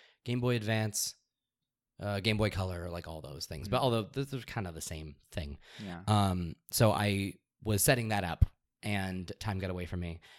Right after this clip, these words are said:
Speaker 1: And it turns out the cartridge I bought, I mean, it's a bootleg. It's unofficial. Did not work in that machine,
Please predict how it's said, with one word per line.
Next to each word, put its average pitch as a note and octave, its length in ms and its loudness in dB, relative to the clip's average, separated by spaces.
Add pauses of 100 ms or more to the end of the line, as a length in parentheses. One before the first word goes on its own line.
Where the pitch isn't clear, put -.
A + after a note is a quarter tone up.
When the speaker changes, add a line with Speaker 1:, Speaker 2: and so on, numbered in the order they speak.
(100)
Speaker 1:
And G2 100 -2
it F#2+ 60 -4
turns G#2+ 220 0
out F#2+ 220 -2
the G2 80 -4
cartridge F#2+ 440 -2
I G2 120 -4
bought, F2 360 -4
I - 40 -6
mean, G2 160 0
it's - 120 -4
a A2+ 40 0
bootleg. D#2+ 720 4
It's - 440 -6 (640)
unofficial. G2 580 0 (360)
Did A2 220 6
not G2 260 6
work F#2 240 4
in F2+ 80 2
that E2+ 160 -4
machine, F2 500 -2